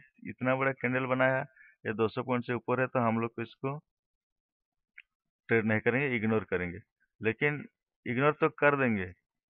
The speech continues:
लेकिन इससे पहले वाला का जो कैंडल बना था, ये ग्रीन कैंडल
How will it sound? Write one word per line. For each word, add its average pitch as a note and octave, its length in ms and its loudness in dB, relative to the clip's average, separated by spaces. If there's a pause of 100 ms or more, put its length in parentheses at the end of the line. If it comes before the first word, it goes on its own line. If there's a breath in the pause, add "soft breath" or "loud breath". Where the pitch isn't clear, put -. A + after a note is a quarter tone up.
लेकिन B2+ 300 -4
इससे C#3+ 240 0
पहले C3 360 2
वाला C#3+ 220 4
का C#3 140 -2
जो C3 140 -4
कैंडल B2+ 340 0
बना A#2+ 200 4
था, A2 200 0
ये A2 180 -2 (440)
ग्रीन A#2+ 280 -2
कैंडल G2 380 -2